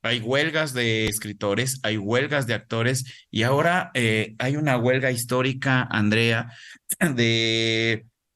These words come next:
eh, los sindicatos, del sindicato más importante de trabajadores automotrices, que es el United Auto Workers, eh, que está, que es un si-, el sindicato más grande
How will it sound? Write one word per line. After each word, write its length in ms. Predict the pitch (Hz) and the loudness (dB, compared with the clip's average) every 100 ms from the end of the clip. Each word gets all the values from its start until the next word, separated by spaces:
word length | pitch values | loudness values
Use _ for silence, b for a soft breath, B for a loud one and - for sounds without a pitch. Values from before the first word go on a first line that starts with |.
| - | -8
eh, 120 | 123 | -2
los 200 | 123 120 | 0 0
sindicatos, 720 | 127 123 123 120 135 135 151 | -2 0 -2 -2 -2 -2 -4
del 160 | 135 123 | -2 -2
sindicato 480 | 131 120 120 147 151 | -2 -4 -2 -2 0
más 340 | 139 143 - | 0 0 -2
importante 560 | 175 175 123 123 120 135 | -2 -2 -2 0 0 0
de 120 | 117 | 0
trabajadores 760 | 117 101 98 - 95 107 117 | 0 0 0 -2 0 0 0
automotrices, 800 | 107 - 92 90 90 101 110 120 | -2 -4 -4 -4 -2 -2 0 0
que 100 | 120 | 0
es 80 | 117 | 2
el 220 | 123 117 | 2 2
United 600 | 110 104 104 113 120 120 117 | 2 0 0 -2 -2 -4 -4
Auto 340 | - 101 - 92 | -2 -2 -2 -4
Workers, 720 | 90 95 101 147 196 - B B B B - | -2 -2 0 -2 -2 -4 B B B B -4
eh, 380 | 107 104 101 98 | 0 2 0 0
que 80 | 107 | -2
está, 720 | 104 117 120 123 127 127 127 - | -2 -2 0 0 0 -2 -4 -8
que 80 | |
es 80 | 123 | -8
un 80 | 147 | -6
si-, 180 | 139 - | -8 -4
el 120 | 113 | -2
sindicato 500 | 98 110 107 123 123 | 0 -2 0 -2 0
más 240 | 113 117 123 | 2 2 0
grande 540 | 127 120 120 117 117 | -2 0 0 0 -2